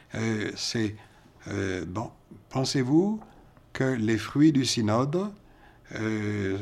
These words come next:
euh, qu'il serait bon de les promulguer en Océanie ?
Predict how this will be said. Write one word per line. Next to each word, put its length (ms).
euh, 180
qu'il 120
serait 320
bon 380
de 200
les 360
promulguer 880
en 180
Océanie ? 580